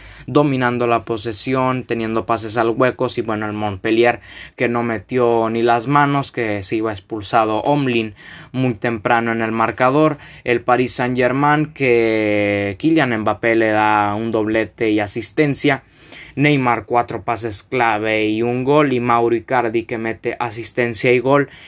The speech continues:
y que el P S G sigue en la cima de la Ligue un, y que al parecer también, como el Bayern Múnich, se perfila para ser, eh, otra vez el, eh, campeón de su liga.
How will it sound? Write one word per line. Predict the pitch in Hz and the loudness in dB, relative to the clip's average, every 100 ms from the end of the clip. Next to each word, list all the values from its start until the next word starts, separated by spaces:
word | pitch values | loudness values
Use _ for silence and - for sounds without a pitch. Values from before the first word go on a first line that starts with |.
| - | -2
y | 151 | 0
que | - 123 | 2 -2
el | |
P | - 131 | 0 -2
S | 123 107 | -2 -6
G | - 120 - | -2 -2 -2
sigue | - 170 139 113 | 2 4 4 2
en | 107 | 0
la | 104 | -4
cima | 95 120 113 110 95 - - - 117 | -4 -6 -4 -6 -8 -16 -20 -20 -4
de | 120 117 110 98 - - - | 4 4 4 -4 -18 -16 -4
la | 120 113 107 107 | 2 4 4 2
Ligue | 123 - - 180 | 0 -2 -2 2
un, | 196 185 - _ _ | 2 0 -16 _ _
y | 180 180 | 4 4
que | 151 | 2
al | 120 | 2
parecer | 131 110 139 135 | 0 0 0 -2
también, | 123 123 113 113 147 156 120 - _ _ _ _ | -2 -6 -6 0 0 0 -2 -12 _ _ _ _
como | 127 113 110 107 104 104 | -2 -2 -2 -4 -2 -2
el | 104 | 2
Bayern | 147 147 127 | 2 2 -2
Múnich, | 127 131 135 - - _ | -4 -4 -6 -8 -14 _
se | - 131 | -4 -4
perfila | 107 110 101 127 120 113 | -2 -6 -2 2 2 0
para | 113 104 | -2 -4
ser, | - 117 113 110 - | -4 -2 -2 -4 -6
eh, | 113 107 104 - | -6 -2 -2 -2
otra | 143 156 113 | -4 -2 -2
vez | 107 101 - - - - | -2 -6 -12 -16 -18 -4
el, | - 110 107 104 | 0 2 2 0
eh, | 104 | -2
campeón | 107 107 98 113 107 101 95 - - | -4 -6 -2 -2 -2 -4 -10 -16 -20
de | 120 113 107 101 | -6 0 2 0
su | - 131 | -2 -2
liga. | 120 - | -2 -6